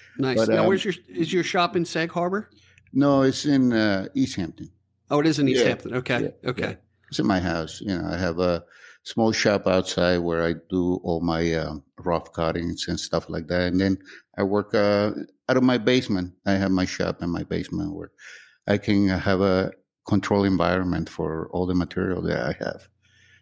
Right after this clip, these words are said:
Speaker 2: You
Speaker 1: Nice.
Speaker 2: know, and every time, uh, you know, like, September is probably the best, the best time to mill material.
Speaker 1: Really?
Speaker 2: Yeah.
Speaker 1: Okay.
Speaker 2: I usually do it once a year. And, um,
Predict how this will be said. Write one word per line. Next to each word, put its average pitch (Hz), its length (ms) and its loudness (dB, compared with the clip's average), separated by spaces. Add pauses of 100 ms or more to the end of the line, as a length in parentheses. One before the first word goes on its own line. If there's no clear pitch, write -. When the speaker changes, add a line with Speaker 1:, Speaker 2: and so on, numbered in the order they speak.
(160)
Speaker 2:
You 87 140 2
Speaker 1:
Nice. 80 340 -2
Speaker 2:
know, - 100 -8
and 87 120 2
every 87 220 0
time, 92 380 2
uh, 87 160 0 (240)
you 120 140 0
know, 98 120 4
like, 95 260 2
September 104 600 2
is - 400 -4 (100)
probably 101 340 0
the 95 120 -2
best, - 520 -6 (420)
the - 60 -8
best - 260 -2
time 98 320 2
to 95 200 0
mill 98 460 2 (320)
material. 101 500 -2 (560)
Speaker 1:
Really? 220 440 -2
Speaker 2:
Yeah. 95 300 0
Speaker 1:
Okay. 135 180 -6 (280)
Speaker 2:
I 95 40 0
usually 127 520 2
do 123 160 2
it 120 40 0
once 120 280 0
a 117 60 2
year. 107 440 0 (440)
And, 101 340 2
um, 104 480 0